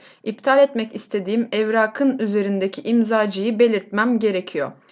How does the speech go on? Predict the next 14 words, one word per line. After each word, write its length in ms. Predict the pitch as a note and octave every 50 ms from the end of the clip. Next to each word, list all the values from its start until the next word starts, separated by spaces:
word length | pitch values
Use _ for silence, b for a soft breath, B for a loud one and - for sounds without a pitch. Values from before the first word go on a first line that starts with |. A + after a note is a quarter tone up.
| b b -
İptal 400 | G#3 G#3+ - - - C4+ C#4 C#4+
etmek 360 | C#4 C#4+ A#3+ A#3 B3 B3+ -
istediğim 580 | A3+ - - - A3+ G3+ F#3 G#3 A3+ A#3+ A#3+ -
evrakı 680 | - G#3 G#3 G3+ G3+ G3+ G3 G3 G3+ - F#3+ G#3 A3+ - G#3+
daha 260 | G#3 A3 A#3+ B3 B3
öncesinde 720 | B3+ A#3+ A3 A3+ A3 A3 - A3 F#3+ F3+ F3 F3+ G3 G#3+ -
elektronik 580 | G3+ G#3+ A3 A3 - - A3+ A3+ B3 B3+ B3+ -
imzasıyla 720 | G#3+ G#3+ G3+ G#3+ G#3 G#3 G#3 - - A#3+ A#3 A3 F#3+ -
onaylayarak 760 | - F3+ F3+ G3 G3 G3+ G3+ G#3 A3 A3+ A3 F3 F#3 - B B B B B B
sayı 360 | - - - G#3 A3 B3 C4
almasını 540 | B3+ B3+ B3 A#3 A3 A3+ - - F#3+ D#3+ E3
sağlayan 540 | - - A3 G3+ G3+ G3 G#3 G#3 G3 F3 F#3
kişi 320 | - A3+ G#3+ - B3+ A3+
dışında 600 | B3 A#3 - - G3+ F#3 F3+ F3 D#3 D#3 G#3+ A#3